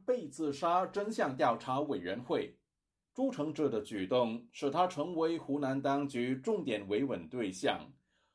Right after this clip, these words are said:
二零二零年八月，他被裁定寻衅滋事罪成，判监三年六个月。不少人相信朱承志被入罪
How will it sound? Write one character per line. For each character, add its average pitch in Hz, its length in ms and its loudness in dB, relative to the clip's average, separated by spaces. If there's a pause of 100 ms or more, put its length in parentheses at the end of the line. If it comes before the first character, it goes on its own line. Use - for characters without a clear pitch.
二 233 200 6
零 185 180 -2
二 202 120 6
零 156 160 -2
年 139 280 -2
八 147 240 2
月， 156 340 0 (300)
他 247 120 2
被 233 200 -2
裁 151 320 -4
定 156 280 -2
寻 175 220 -6
衅 202 220 -2
滋 226 200 -4
事 208 280 2
罪 120 260 0
成， 175 400 -2 (240)
判 165 260 0
监 165 320 2
三 220 360 0
年 147 280 0
六 180 160 2
个 113 120 -2
月。 107 360 0 (420)
不 190 120 2
少 131 220 2
人 135 200 0
相 143 360 0
信 135 400 -2 (280)
朱 220 160 2
承 151 240 0
志 151 200 4
被 143 180 2
入 127 320 0
罪 123 380 2